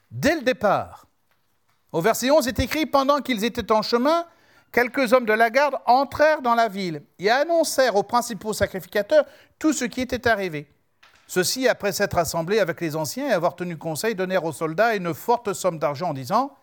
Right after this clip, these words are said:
Dites, ces disciples sont venus de nuit le dérober pendant que nous dormions. Et si le gouverneur l'apprend, nous l'apaiserons et nous, nous, nous vous tirerons de peine. Amen. »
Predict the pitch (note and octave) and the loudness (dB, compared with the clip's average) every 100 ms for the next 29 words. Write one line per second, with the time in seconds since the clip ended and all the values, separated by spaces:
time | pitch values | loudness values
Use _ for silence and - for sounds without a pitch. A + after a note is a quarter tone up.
0 | _ _ _ A#2 A#3+ B3+ - - _ _ | _ _ _ -4 -2 -2 -6 -20 _ _
1 | _ _ - - F3+ G#3 C#4+ - C#4+ B3+ | _ _ -12 -4 -2 0 0 2 0 2
2 | G#3+ A#3+ A#3 C4+ B3 F#3 F#3 G3 C4 D#4+ | 2 4 4 4 2 0 0 0 2 2
3 | D#4+ A3 G3 C#4+ C#4 C4+ C#4 E3+ - _ | 4 2 2 4 4 4 2 0 -8 _
4 | _ _ _ - F#3+ A#3+ C#4 C#4+ C#4 B3 | _ _ _ 0 2 4 4 2 2 2
5 | B3+ B3 B3+ A3+ A#3+ A3+ C#3 _ _ _ | 2 4 2 2 2 2 0 _ _ _
6 | _ - D3 A#3 C4 B3+ B3 A#3+ A#3+ A3 | _ -6 -2 0 0 2 2 2 2 2
7 | F3+ E3+ - A#3 C#4 - _ _ D3+ G#3 | 2 0 2 0 0 -6 _ _ -2 0
8 | A3 A3+ A3+ E3+ D#3 A3+ C4 B3+ - F#3 | 0 2 0 0 0 0 0 -2 -4 -4
9 | G#3 G#3+ G#3 F#3+ D3+ A#2+ _ _ _ - | -4 -2 -2 -2 -4 -6 _ _ _ -10
10 | E3 F#3+ A3 A3+ C#3+ G#3+ - - C4 G#3+ | -6 -2 0 0 -2 -6 -4 -2 0 2
11 | F#3+ G#3+ B3 A#3+ D#3+ D#3 A3 B3 B3+ B3 | 2 2 0 0 -4 0 2 2 -2 -8
12 | _ _ E3 F#3 E3 | _ _ -4 -2 -4